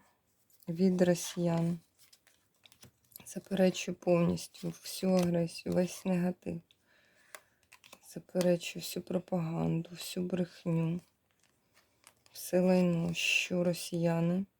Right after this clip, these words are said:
лишили в Горлівці. Заперечую. Перекриваю.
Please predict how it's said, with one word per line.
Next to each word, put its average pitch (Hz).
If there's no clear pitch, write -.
лишили 180
в 170
Горлівці. 170
Заперечую. 180
Перекриваю. 175